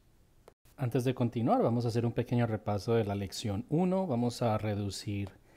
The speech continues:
estos, estas expresiones que tenemos acá enfrente. La primera expresión es cinco a menos ocho a más a menos seis a más veintiuno a. Entonces, eh,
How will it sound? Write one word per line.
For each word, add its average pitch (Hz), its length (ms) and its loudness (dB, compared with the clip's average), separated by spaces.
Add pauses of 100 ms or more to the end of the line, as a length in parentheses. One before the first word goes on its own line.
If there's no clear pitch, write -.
(400)
estos, 113 840 0
estas 117 260 0
expresiones 110 680 -2
que - 80 -8
tenemos 98 380 -6
acá 98 260 -8
enfrente. 160 640 -2 (680)
La 120 120 -2
primera 123 240 4
expresión 139 640 0
es 156 360 0
cinco 127 560 2
a 151 100 6
menos 143 340 0
ocho 117 360 2
a 117 100 4
más 135 300 -2
a 117 280 4
menos 113 280 0
seis 123 340 0
a 123 260 4 (200)
más 113 220 2
veintiuno 104 520 -4
a. 120 240 -2 (540)
Entonces, 113 920 2
eh, 107 540 0